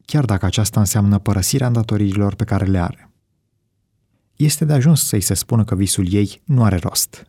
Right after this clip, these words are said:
că este greu, și să-i se prezinte o alternativă, iar ea părăsește totul,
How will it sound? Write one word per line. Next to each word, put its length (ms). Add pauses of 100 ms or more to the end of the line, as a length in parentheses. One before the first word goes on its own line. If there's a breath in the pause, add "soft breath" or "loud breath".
că 80
este 200
greu, 400 (360)
și 160
să-i 180
se 160
prezinte 420
o 100
alternativă, 800 (380)
iar 180
ea 140
părăsește 540
totul, 400